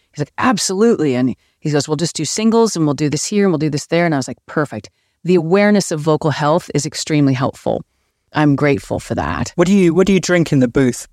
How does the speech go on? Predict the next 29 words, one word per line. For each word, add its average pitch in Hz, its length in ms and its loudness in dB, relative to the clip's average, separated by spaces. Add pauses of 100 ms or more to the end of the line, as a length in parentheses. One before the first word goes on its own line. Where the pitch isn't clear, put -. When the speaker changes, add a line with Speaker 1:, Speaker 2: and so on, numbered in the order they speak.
(140)
Speaker 2:
out 120 140 2
of 110 80 2
interest? 113 500 0 (320)
Speaker 1:
I, 202 380 2
I 185 140 2
mainline 175 500 2
hot 165 300 -2
water. 156 340 0 (140)
Speaker 2:
Mm-hmm. 110 260 4 (280)
Speaker 1:
Just 160 180 -2
hot 156 320 0
water. 139 400 0 (260)
I 151 80 0
find 160 320 2
tea 185 240 0
can, 160 300 0
yeah, - 140 2
everybody's 180 280 2
gotta 139 160 0
find 143 220 0
their 131 80 0
formula. 127 400 0
That's 156 260 0
my 156 100 0
happy 143 280 -2
place. 139 260 -2
Or, 156 360 2
like, 139 200 0
a, 131 80 0